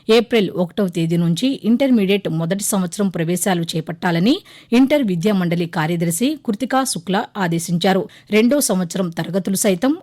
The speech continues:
అదే తేదీన ప్రారంభమవుతాయని ఒక ప్రకటనలో తెలిపారు. ఏప్రిల్ ఒకటవ తేదీ నుంచి ఇంటర్ ప్రవేశాలకు దరఖాస్తులు స్వీకరిస్తారని, ఏడవ తేదీ నుంచి మే ముప్పై ఒకటవ తేదీ వరకు ప్రవేశాలు కొనసాగుతాయన్నారు. మొదటి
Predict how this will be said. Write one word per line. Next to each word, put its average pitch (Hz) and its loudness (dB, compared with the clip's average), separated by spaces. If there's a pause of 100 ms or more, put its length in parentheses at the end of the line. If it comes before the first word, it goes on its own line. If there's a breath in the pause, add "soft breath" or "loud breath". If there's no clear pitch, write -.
(100)
అదే 202 2
తేదీన 190 2
ప్రారంభమవుతాయని 175 0 (200)
ఒక 208 -2
ప్రకటనలో 208 -2
తెలిపారు. 180 0 (360 loud breath)
ఏప్రిల్ 233 2 (120)
ఒకటవ 202 0
తేదీ 170 -2
నుంచి 254 0
ఇంటర్ 262 2
ప్రవేశాలకు 170 0
దరఖాస్తులు 175 -2
స్వీకరిస్తారని, 180 0 (380 loud breath)
ఏడవ 294 6
తేదీ 208 2
నుంచి 180 0
మే 190 0
ముప్పై 185 0
ఒకటవ 220 -2
తేదీ 175 0
వరకు 175 -2
ప్రవేశాలు 185 0
కొనసాగుతాయన్నారు. 180 0 (260 soft breath)
మొదటి 202 0